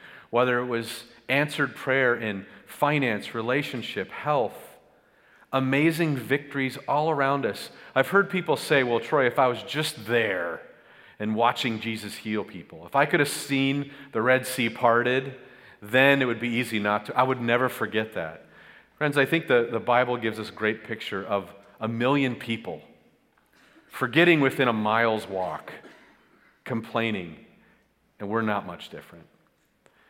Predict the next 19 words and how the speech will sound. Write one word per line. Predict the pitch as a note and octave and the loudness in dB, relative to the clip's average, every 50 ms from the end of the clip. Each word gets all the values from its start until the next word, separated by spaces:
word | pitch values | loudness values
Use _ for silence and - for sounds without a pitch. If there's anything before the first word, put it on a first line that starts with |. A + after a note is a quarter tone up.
| _ _ _ _ - | _ _ _ _ -10
And | G#2+ | -8
the | G#2+ | -8
scripture | - - C3 A#2+ - B2+ A#2 | -4 -4 -4 -4 -2 -4 -6
says | - - B2+ A#2+ A2+ G#2+ A2 - | -2 0 2 2 2 0 -2 -4
to | - B2 | -6 -4
remember | G#2 G#2+ G2+ G2+ G2+ G2+ G#2 A2 A#2 A2+ A2+ A#2 A2+ | -2 -2 -2 -2 -2 -2 -2 -2 -2 -2 -4 -4 -4
the | A2 G#2 | -6 -8
deeds | G2 F#2+ G#2+ G#2+ G#2+ A2 G#2+ - - | -8 -6 -4 -2 -2 -2 -4 -6 -12
of | - A2+ G2+ F#2 | -10 -10 -10 -8
the | G2+ F#2+ | -8 -8
Lord. | F2+ F#2 F#2+ F#2+ F#2+ F2+ E2+ E2 D2+ - - - - - - - _ _ | -6 -6 -4 -4 -4 -6 -8 -10 -14 -18 -20 -20 -20 -20 -20 -20 _ _
Yes, | G#2 G#2+ A2+ A2+ - - | -2 0 0 0 -2 -4
I'll | G#2+ A2+ A2+ A2+ | -2 0 0 0
remember | G#2+ G#2 G#2+ G#2+ G#2+ A2 | 0 0 -2 -2 -4 -4
your | G#2+ G2 G2 | -4 -4 -6
miracles | G2 G2+ G#2 G#2 G2+ - A2 F#2 G2+ | -4 -4 -4 -6 -6 -8 -10 -8 -8
of | G2 E2+ | -10 -8
long | F2+ F#2 F#2+ G2 G#2 A2 A#2 | -6 -4 -2 -2 -2 -4 -4
ago, | A2+ G#2+ G#2+ G2+ G2+ G#2 G#2+ G#2+ | -6 -6 -4 -4 -4 -4 -4 -8